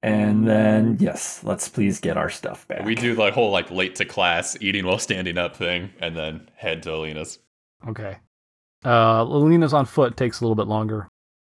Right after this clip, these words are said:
Speaker 3: Like, there's no, no outward violence yet, but things are still in the streets. Every window and shutter is closed. As soon as you get up into the Middle District, it's like none of that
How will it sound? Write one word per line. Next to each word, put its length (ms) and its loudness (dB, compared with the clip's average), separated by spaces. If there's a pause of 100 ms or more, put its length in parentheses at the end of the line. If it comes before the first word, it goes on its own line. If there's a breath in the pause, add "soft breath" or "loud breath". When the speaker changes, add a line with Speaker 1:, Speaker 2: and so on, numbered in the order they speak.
(140)
Speaker 3:
Like, 200 -4
there's 220 -2
no, 520 2
no 220 4
outward 380 2
violence 400 -2
yet, 100 -2
but 120 -14
things 180 -2
are 100 -10
still 520 -2
in 120 -4
the 80 -6
streets. 600 -8
Every 320 -2
window 340 -6
and 100 -8
shutter 360 -10
is 100 -12
closed. 920 2 (460 soft breath)
As 140 -6
soon 260 2
as 120 4
you 60 -2
get 100 6
up 160 0
into 60 0
the 60 2
Middle 220 2
District, 680 -2
it's 200 -10
like 180 -8
none 160 -8
of 60 -12
that 260 -8